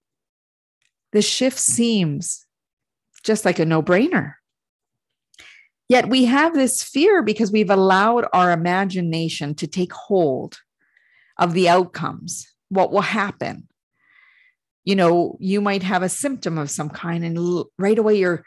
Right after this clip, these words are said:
starting to diagnose yourself and you, you know, you follow Doctor Google, which I never recommend. Never, never, never. You need to go to see a trained professional and get lab work and all those other things done, an investigation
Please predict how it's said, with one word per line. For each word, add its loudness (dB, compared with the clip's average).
starting 2
to -2
diagnose 2
yourself -4
and -4
you, -2
you -4
know, -2
you -6
follow 4
Doctor 0
Google, 0
which -2
I -2
never 2
recommend. -4
Never, 0
never, -2
never. -6
You -4
need -4
to -6
go -2
to -4
see -4
a -2
trained -6
professional -6
and -6
get -4
lab -2
work -4
and -6
all -4
those -4
other 0
things -4
done, -2
an 0
investigation -2